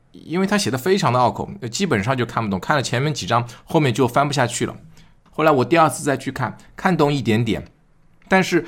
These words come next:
也仅仅是停留在他字面的意思上。那相当于是说，作者说什么，我就认为是什么。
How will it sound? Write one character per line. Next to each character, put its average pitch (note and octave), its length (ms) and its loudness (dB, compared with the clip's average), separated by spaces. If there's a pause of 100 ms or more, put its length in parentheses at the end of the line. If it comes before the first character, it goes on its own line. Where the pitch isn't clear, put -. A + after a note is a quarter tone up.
(120)
也 D#3+ 160 10
仅 E3 440 2
仅 A#2+ 240 0
是 C3 220 -2
停 C3+ 340 -4
留 A2 200 2
在 B2 280 0
他 C3 240 0
字 C3 380 -6
面 A2+ 220 0
的 F#2+ 120 0
意 G#2 200 -6
思 F#2+ 200 -8
上。 - 320 -10 (220)
那 E3 140 -4
相 G3+ 320 0
当 G#3 140 2
于 F3+ 60 4
是 E3+ 160 0
说， D#3 180 0
作 D3+ 320 0
者 G2 160 -6
说 D3+ 280 0
什 A#2 120 -2
么， F#2 240 -2
我 A2+ 200 -2
就 C#3 400 2
认 D3+ 240 2
为 G2 120 0
是 B2+ 240 -4
什 F#2 200 -6
么。 D2+ 140 -10